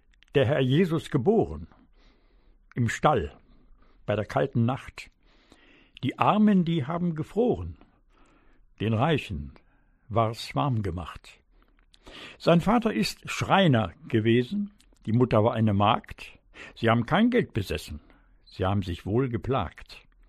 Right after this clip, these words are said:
Kein Wirt hat ins Haus sie genommen, sie waren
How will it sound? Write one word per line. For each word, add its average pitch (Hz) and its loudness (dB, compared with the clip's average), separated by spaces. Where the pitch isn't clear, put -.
Kein 196 6
Wirt 175 2
hat 139 0
ins - -4
Haus 135 -4
sie 135 -2
genommen, 147 0
sie 131 -4
waren 135 2